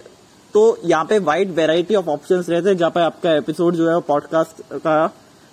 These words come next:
वो publish होता है। Like, अ, गाना application, Spotify, Amazon Prime Music, JioSaavn, Google Podcast, et cetera, et cetera। मतलब, अ, मुंह दुख जाएंगे बताते बताते, पर इनकी list खत्म नहीं होगी।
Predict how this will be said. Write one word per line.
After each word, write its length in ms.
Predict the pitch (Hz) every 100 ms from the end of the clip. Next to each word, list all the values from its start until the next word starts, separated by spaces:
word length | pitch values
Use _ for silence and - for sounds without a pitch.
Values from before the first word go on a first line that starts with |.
| 185
वो 80 | 202
publish 400 | 196 180 180 156
होता 180 | 139
है। 60 | 143
Like, 300 | 170 165 -
अ, 180 | 156 156
गाना 340 | 160 151 170
application, 520 | 180 190 180 190 214 - - - -
Spotify, 560 | - 156 156 196 208 254 - - - -
Amazon 400 | 170 165 165 151
Prime 280 | 160 180
Music, 260 | 202 196 254 - - 156 151
JioSaavn, 640 | 190 175 165 175 190 262 339 - - -
Google 360 | 156 196 180 165 165
Podcast, 420 | 190 - 262 - - - 156
et 100 | -
cetera, 500 | 190 190 202 202 156
et 40 |
cetera। 440 | - 175 190 190
मतलब, 280 | 170 175 170
अ, 180 | 160 165
मुंह 220 | 160 170
दुख 160 | 160 160
जाएंगे 300 | 156 156 165
बताते 340 | 143 147 143
बताते, 520 | 151 131 143 139 160 - - - - - 156
पर 160 | 160
इनकी 360 | 165 175 165 180
list 360 | 151 185 -
खत्म 280 | - 156 147
नहीं 160 | 147 143
होगी। 300 | 127 -